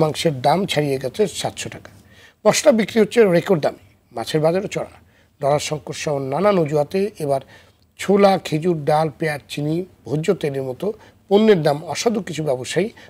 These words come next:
রোজার আগেই বাড়িয়ে দেওয়ার শঙ্কা করছেন বিশ্লেষকদের অনেকে। এমন প্রেক্ষাপটে আজ আমাদের আলোচনার বিষয় রোজায় দ্রব্যমূল্য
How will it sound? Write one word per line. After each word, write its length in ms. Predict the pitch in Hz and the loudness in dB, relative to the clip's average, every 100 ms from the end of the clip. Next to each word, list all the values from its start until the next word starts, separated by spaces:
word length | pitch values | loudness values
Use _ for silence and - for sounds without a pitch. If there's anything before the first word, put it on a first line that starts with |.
| - | -6
রোজার 260 | 156 170 156 143 | 2 4 4 4
আগেই 180 | 214 175 | 4 4
বাড়িয়ে 200 | 139 135 | 2 2
দেওয়ার 160 | 135 113 - | -2 -2 -2
শঙ্কা 220 | 156 143 - | -2 -4 -6
করছেন 240 | 127 214 254 165 | 0 2 2 0
বিশ্লেষকদের 580 | 127 131 - 120 113 107 | -4 -6 -6 -6 -4 -4
অনেকে। 280 | 104 - - - - - - 202 | -6 -12 -20 -20 -16 -16 0 6
এমন 180 | 233 226 | 8 8
প্রেক্ষাপটে 440 | 254 190 233 240 - - - - | 4 4 4 4 2 -2 -20 -2
আজ 180 | - 226 262 | 4 8 8
আমাদের 200 | 254 196 | 10 8
আলোচনার 400 | 175 147 170 160 147 | 8 4 4 4 4
বিষয় 240 | - 254 311 - - - | 6 6 4 -6 -20 4
রোজায় 340 | 175 208 262 196 | 8 10 10 8
দ্রব্যমূল্য 460 | 185 175 180 175 | 6 6 6 6